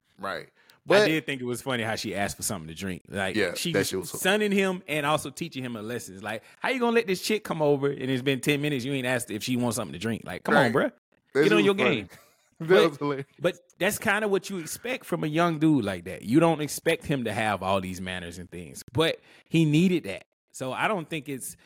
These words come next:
Speaker 2: I don't think she was being mean or anything like that. You know, a lot of people feel the type of way about Nicki, but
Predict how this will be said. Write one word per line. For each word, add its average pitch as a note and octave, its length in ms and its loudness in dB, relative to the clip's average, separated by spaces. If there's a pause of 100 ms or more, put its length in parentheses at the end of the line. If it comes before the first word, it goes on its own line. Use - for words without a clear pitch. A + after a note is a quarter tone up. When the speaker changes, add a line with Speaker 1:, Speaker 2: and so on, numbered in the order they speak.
(220)
Speaker 2:
I - 60 2
don't A#3 160 4
think D#3+ 160 0
she E3 160 -2
was A#2 160 0
being G2+ 280 -2
mean D3+ 360 2
or D3+ 40 0
anything D#3 340 -2
like D3+ 200 0
that. D3 340 -2
You C3+ 160 -10
know, F#2+ 160 -4
a - 20 -6
lot G#2+ 180 0
of - 80 -6
people G#2+ 240 -4
feel G2+ 220 -4
the F#2+ 40 -4
type G2+ 240 -6
of F2+ 80 -8
way F#2 220 -2
about F2 320 -2
Nicki, F#2 260 -4
but D#2 220 -8